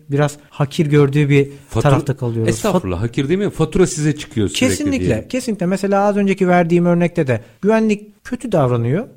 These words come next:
Speaker 1: Bu müşterimiz bize kötü davranıyor bundan dolayı. Yani ben bir şey yapamam, güvenliğe bir şey diyemem. Güvenliğe bir şey demem. Bizzat sizin do-, dosyanızın zararına.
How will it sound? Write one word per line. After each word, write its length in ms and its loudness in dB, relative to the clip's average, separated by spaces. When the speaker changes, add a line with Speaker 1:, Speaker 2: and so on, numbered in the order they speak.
Speaker 1:
Bu 500 0
müşterimiz 560 -2
bize 460 -4
kötü 240 -4
davranıyor 500 -4
bundan 300 0
dolayı. 320 -4
Yani 340 -4
ben 280 2
bir 100 -6
şey 180 0
yapamam, 480 0
güvenliğe 520 2
bir 40 -4
şey 260 -2
diyemem. 300 0
Güvenliğe 380 2
bir 60 -4
şey 220 -4
demem. 280 0
Bizzat 300 -2
sizin 360 -2
do-, 260 -4
dosyanızın 460 -2
zararına. 560 -2